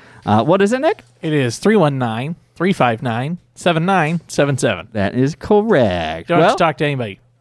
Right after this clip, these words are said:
Speaker 1: we've got a fan theory, though, this time around. B J's got it lined up for us. I think it's short, sweet, and since we're talking all about Michael, we might as well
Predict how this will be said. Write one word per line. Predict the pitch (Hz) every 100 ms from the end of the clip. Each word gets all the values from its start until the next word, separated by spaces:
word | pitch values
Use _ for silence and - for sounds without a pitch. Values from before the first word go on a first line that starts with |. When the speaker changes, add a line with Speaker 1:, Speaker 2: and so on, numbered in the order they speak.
| _ - -
Speaker 1:
we've | - 208 202
got | 208 196 202 - _ _ _ _
a | 131
fan | 170 170
theory, | 160 170 165
though, | 160 160 151
this | 160 -
time | 160 147
around. | 131 131 127 127
B | 139
J's | 147 143 131
got | 139 131
it | 104
lined | 117 156 208 180
up | 151 -
for | 127 123
us. | 127 123
I | 127
think | 135
it's | 123
short, | - 175 196 -
sweet, | - 160 165
and | 131
since | 139 123
we're | 120
talking | 143 135 131
all | 143 175
about | 185 180
Michael, | 156 135 117 131 127
we | 113
might | 117 165 190
as | 185 151
well | 147 120 120